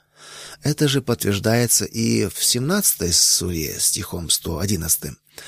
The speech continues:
«Хвала Аллаху, который не взял себе сына,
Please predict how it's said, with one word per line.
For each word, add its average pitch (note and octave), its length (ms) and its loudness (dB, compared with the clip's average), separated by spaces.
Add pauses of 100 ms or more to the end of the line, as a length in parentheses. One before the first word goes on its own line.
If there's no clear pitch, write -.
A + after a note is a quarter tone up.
(280)
«Хвала C#3+ 380 4
Аллаху, D#3 520 0
который C#3+ 460 2
не C3 160 4
взял B2 320 2
себе A2 320 2
сына, D#3+ 400 2